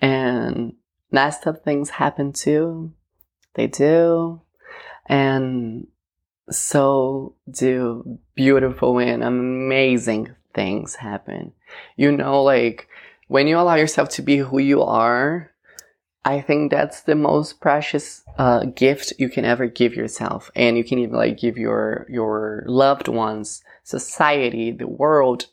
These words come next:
the universe, God. Um,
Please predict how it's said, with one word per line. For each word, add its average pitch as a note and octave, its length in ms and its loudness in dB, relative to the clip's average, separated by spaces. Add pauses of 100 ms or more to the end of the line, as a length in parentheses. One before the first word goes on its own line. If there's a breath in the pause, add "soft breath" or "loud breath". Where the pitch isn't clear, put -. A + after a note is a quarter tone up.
(120)
the A2 100 -6
universe, A#2 960 -2 (680 loud breath)
God. C#3+ 560 2 (640)
Um, C3+ 800 0